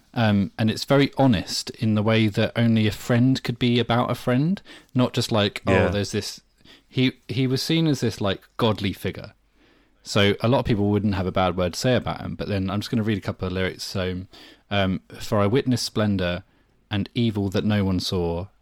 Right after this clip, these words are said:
Speaker 2: and I felt kindness and vanity for sure."
Speaker 1: Mm.
Speaker 2: Now,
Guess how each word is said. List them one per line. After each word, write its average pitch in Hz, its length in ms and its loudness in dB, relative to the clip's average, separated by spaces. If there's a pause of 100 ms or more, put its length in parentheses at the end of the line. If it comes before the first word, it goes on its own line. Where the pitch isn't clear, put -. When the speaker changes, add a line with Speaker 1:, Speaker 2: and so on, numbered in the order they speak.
Speaker 2:
and 98 120 -4
I 98 100 0
felt - 420 -4
kindness 95 560 -2
and 98 180 -2
vanity 98 380 -2
for - 120 -12
sure." - 340 -12 (880)
Speaker 1:
Mm. 120 300 4
Speaker 2:
Now, 123 260 2